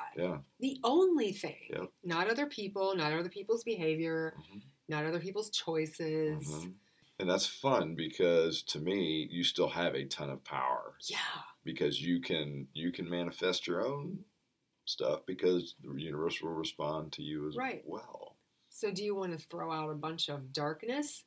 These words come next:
Speaker 1: Mm-hmm.
Speaker 2: or do you wanna throw out a bunch of light?
Speaker 1: Sure. And, you know, for us sitting here talking about it, like, and again, we're, we're not here to judge anybody, so don't, don't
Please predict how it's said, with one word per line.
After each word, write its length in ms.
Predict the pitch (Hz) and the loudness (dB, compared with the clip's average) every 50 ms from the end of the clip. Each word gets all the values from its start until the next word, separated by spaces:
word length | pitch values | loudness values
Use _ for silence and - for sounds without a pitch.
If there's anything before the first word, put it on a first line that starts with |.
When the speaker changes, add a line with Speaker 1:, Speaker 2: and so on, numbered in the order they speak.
| _ - | _ -20
Speaker 1:
Mm-hmm. 320 | 135 131 - - 135 135 165 | -20 -20 -18 -16 -8 -4 -2
Speaker 2:
or 100 | 190 190 | 0 2
do 80 | 170 | 2
you 60 | 180 165 | 2 2
wanna 160 | 170 160 156 | 0 0 -2
throw 220 | 151 - 165 151 143 | -2 -2 0 0 0
out 180 | 139 131 139 139 | 0 0 -2 -2
a 20 | |
bunch 280 | 139 147 139 135 - - | -2 -4 -2 -4 -4 -6
of 100 | 135 139 | -4 -4
light? 400 | 147 143 139 127 120 127 - - - | -4 -4 -4 -6 -8 -12 -14 -10 -8
Speaker 1:
Sure. 360 | - - - 120 127 117 - - _ _ _ - - _ _ _ _ _ _ _ _ _ _ _ - | -6 -4 -4 -4 -4 -6 -8 -12 _ _ _ -20 -20 _ _ _ _ _ _ _ _ _ _ _ 0
And, 300 | 104 104 101 101 101 101 - - _ | 2 2 2 2 0 -2 -4 -6 _
you 100 | - 101 | 0 2
know, 140 | 87 80 80 | 2 2 0
for 200 | - - 92 95 | 2 4 6 8
us 220 | 101 101 101 - - | 8 8 8 6 4
sitting 340 | - 92 87 82 78 73 69 | 4 2 2 2 0 -4 -4
here 360 | 78 73 73 76 76 73 - - _ _ - | -4 -4 -2 -2 -2 -2 -4 -8 _ _ -4
talking 380 | - 95 101 107 104 - 76 | 0 2 2 2 0 -2 -6
about 280 | 69 67 69 71 73 76 67 | -6 -2 -2 0 0 0 2
it, 40 | 71 | 2
like, 280 | 82 76 73 73 - - - _ _ _ _ _ _ _ _ | 2 2 2 0 -4 -10 -20 _ _ _ _ _ _ _ _
and 140 | - 87 87 | -2 -2 0
again, 360 | 85 82 87 85 78 80 - - | 0 0 0 0 0 -2 -6 -4
we're, 200 | 85 92 87 82 | -4 -4 -2 -2
we're 140 | 90 95 95 | -2 0 0
not 80 | 87 | 0
here 120 | 82 73 67 | 0 -2 -4
to 40 | 67 | -2
judge 280 | 71 80 85 90 82 71 | 2 2 2 2 2 0
anybody, 380 | 67 71 69 67 65 67 65 | -4 -4 -4 -4 -4 -2 0
so 140 | 62 65 69 85 85 - _ - | 0 -2 -2 -4 -8 -10 _ -8
don't, 0 | 78 90 | -6 -6
don't 20 | 90 | -4